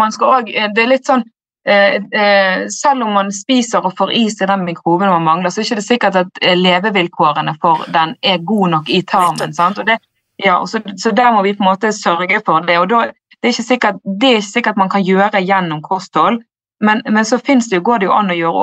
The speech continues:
Speaker 1: også sånn avføringstransplantasjon som man kan få fra avføring fra en, en, eh, kaller de det faktisk for superdonor.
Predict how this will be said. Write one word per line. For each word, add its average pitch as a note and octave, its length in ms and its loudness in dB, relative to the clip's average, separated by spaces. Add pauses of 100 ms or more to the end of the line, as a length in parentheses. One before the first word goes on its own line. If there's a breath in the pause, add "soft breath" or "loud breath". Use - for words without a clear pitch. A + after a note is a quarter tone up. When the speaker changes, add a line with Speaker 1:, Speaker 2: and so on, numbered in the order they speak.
(140)
Speaker 1:
også F3 100 -16
sånn F3 160 -2
avføringstransplantasjon D#3 1800 0
som F3+ 140 0
man E3 120 2
kan E3+ 200 0
få F3 160 2
fra D#3+ 220 0 (420)
avføring D#3 480 0
fra D#3+ 200 2
en, D3+ 120 -4
en, D#3 240 -4
eh, D#3 340 -2 (140)
kaller F#3 320 2
de F#3 100 2
det F3 120 2
faktisk E3 420 -4
for D#3+ 80 -2
superdonor. D3+ 880 0